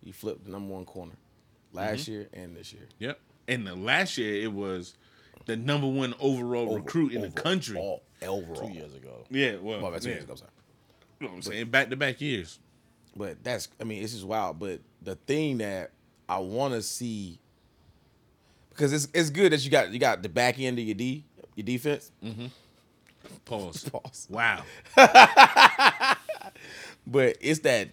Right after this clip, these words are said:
Speaker 1: it's that D line that I wanna see him grab a, get some good players, 'cause
Speaker 3: He has been, though, on a low.
Speaker 1: Has he?
Speaker 3: There's been a couple of, like,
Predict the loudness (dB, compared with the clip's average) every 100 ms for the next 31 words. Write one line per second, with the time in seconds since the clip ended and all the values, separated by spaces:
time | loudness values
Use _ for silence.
0 | _ _ -8 -2 -2 -2 -6 -4 -2 -2
1 | -4 -6 -12 _ _ _ _ -10 -10 -12
2 | _ -4 -2 -2 -6 -6 -8 -8 -8 -10
3 | -12 -8 -4 -4 -4 -8 -10 -12 -14 -16
4 | -12 -10 -10 -12 -14 -10 -10 -10 -12 -16
5 | -16 -12 -12 -10 -10 -12 -16 -20 -20 -20
6 | -20 -18 -16 -12 -8 -8 -10 -6 -4 -4
7 | -6 -8 -10 -10 -10 -10 -12 -12 -12 -12
8 | -12 -12 -14